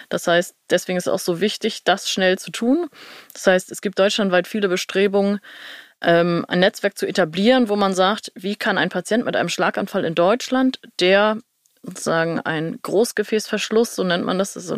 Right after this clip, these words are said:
ein, ja, wo ein großes Gefäß verschlossen ist,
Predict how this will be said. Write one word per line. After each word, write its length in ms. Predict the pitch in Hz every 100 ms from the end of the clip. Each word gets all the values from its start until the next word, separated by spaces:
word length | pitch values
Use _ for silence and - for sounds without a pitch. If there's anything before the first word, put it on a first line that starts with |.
| -
ein, 180 | - 143 -
ja, 220 | - - 127
wo 140 | 175
ein 140 | 160
großes 340 | 156 175 202 -
Gefäß 320 | 165 175 -
verschlossen 480 | 180 - 202 214 220
ist, 200 | 220